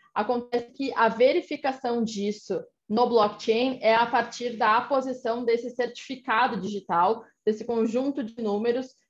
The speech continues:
que, que se conhece por N F T. Então, aqui eu trouxe um exemplo que, na prática, é o que acontece.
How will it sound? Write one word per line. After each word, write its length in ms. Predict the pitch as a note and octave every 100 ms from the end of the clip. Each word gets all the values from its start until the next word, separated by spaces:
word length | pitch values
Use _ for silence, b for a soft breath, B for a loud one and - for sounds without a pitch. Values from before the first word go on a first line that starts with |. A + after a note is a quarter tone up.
| -
que, 120 | C4
que 100 | B3
se 120 | -
conhece 440 | C4+ C4 G#3 G#3 A#3
por 140 | A#3
N 140 | A3
F 180 | A3+ A#3+
T. 260 | - E3+ -
Então, 200 | G3 A#3
aqui 240 | A#3+ A#3+
eu 160 | C4 C4
trouxe 300 | B3 A#3+ A#3+
um 60 | B3
exemplo 520 | A3+ G3 G#3 C4+ C4 B B
que, 80 | -
na 160 | C4+ D4+
prática, 560 | - A3+ C4+ - -
é 180 | A3 A3+
o 80 | A#3+
que 80 | A#3+
acontece. 720 | A#3+ C4+ C4 A3 F#3+ -